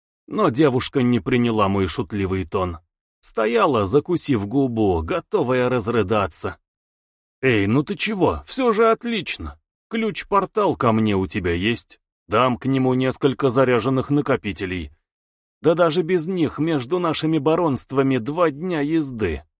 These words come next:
Нам с тобой ещё на совете баронов свои права предстоит подтверждать». Но все мои слова не очень-то успокаивали расстроенную девушку.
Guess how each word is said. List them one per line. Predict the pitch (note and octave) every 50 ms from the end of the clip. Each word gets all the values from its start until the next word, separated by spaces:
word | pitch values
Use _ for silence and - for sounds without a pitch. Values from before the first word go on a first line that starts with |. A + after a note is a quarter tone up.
| _ _ _ _ _ _ _ _ _ _ -
Нам | C#3 - C3+
с | A2+ -
тобой | - C3 A#2 A#2+ A2 G2
ещё | F#2+ A2 A2 - - A#2+
на | A2+ A2+
совете | G#2 - A#2 G#2+ A#2 G#2+ - A2+
баронов | F#2+ G#2 G2 A2 F3 G3+ F#3 D#3+ -
свои | - - D3 D#3 D#3 D3 C3+
права | - - D3+ C#3+ C3 C3+ B2
предстоит | - C#3 C3+ A2 - - - C#3 B2 A#2+ A2+ - - -
подтверждать». | B2+ A#2 - _ - A#2+ A#2+ B2+ A2 G2+ F#2+ F2+ G#2 A#2+ A2+ G#2+ - - - - _ _ _ _ _ _ _ _ _ _ _ _ _ _ _ _ _ _ _ _ _ -
Но | - A#3 G#3+ E3
все | - - F3
мои | C#3 A#2 A2+ A2 A2
слова | - - B2+ A#2 A2 A2+ G#2 G2+
не | G#2 G#2+
очень-то | A#2+ - - - - A2 G2+ F2+ - G2
успокаивали | G2 G2 - - G#2+ F#2 - G#2+ F#2+ F2+ F2+ F2 F#2+ F#2+ F#2+
расстроенную | F#2 G2+ G2 - - - - F#2+ F2+ F2 F2+ F#2 F#2+ F#2+ F#2+ F#2+
девушку. | D#2+ F2 G2 F#2 D#2+ F2 F2 - - - G2+ E2+